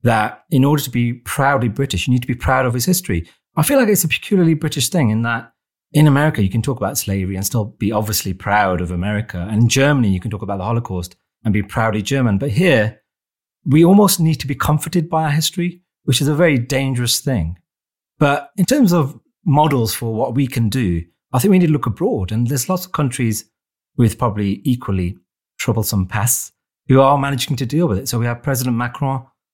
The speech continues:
saying all sorts of progressive things about museums and how certain items should be repatriated. In New Zealand, they've totally rethought the curriculum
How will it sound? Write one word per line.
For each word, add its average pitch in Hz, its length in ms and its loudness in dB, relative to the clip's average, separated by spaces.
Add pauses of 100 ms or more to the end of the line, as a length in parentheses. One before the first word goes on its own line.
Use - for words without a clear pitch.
(120)
saying 135 300 2
all 143 160 2
sorts 131 220 -4
of 107 200 -6 (180)
progressive 120 500 0
things 120 260 -2
about 98 160 -4
museums 107 640 -4
and 98 140 -6
how 104 260 -4 (380)
certain 117 400 0
items 110 320 0
should - 100 -6
be 101 100 -4
repatriated. 107 760 -4 (520)
In 131 120 6
New 131 160 4
Zealand, 117 580 2 (340)
they've 120 360 0
totally 127 460 0
rethought 107 420 -4
the 92 80 -8
curriculum 90 540 -6